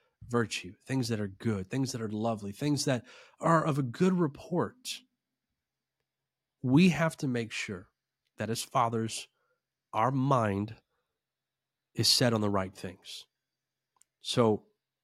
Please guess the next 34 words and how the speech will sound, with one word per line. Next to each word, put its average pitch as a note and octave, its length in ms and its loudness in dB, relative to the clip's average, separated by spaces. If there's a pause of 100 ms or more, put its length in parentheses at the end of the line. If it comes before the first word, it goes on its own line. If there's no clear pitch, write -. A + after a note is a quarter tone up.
(340)
in - 80 -12
the G2+ 60 -4
month C3+ 280 4
of D#3+ 80 0
November, A2 600 -2 (500)
in F#2+ 140 -4
the G2 80 -2
season C3+ 540 4
where G#2+ 120 2
we G2+ 160 2
focus - 840 0 (380)
on G2 160 -6
being A2+ 280 0
thankful, - 560 -10 (1000)
I B2+ 160 4
want C3+ 360 0
you A2 200 0
to G#2 140 -10
take E3 380 -2
time F#2 380 -10 (760)
and F#2 120 -8
think B2+ 280 0
about A#2+ 260 2
your A2+ 140 -2
kids. - 560 -12 (720)
And A2+ 100 -2
I A#2+ 40 2
want C#3 340 2
you, C3+ 300 4
for B2 260 -2
each F3+ 260 4
of D#3+ 100 2
your D#3+ 120 6
kids, B2 600 -2